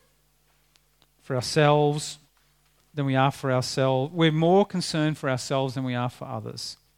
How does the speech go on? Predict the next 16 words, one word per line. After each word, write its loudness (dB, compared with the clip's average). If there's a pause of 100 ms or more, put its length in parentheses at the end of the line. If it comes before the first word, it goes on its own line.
(1600)
You 0
know, 8
and 4
when 4 (160)
there's 4
little 4
power 4
needed 2
for -4
that, 0 (680)
little -2
power 0
of -4
God -2
needed -4
there, -6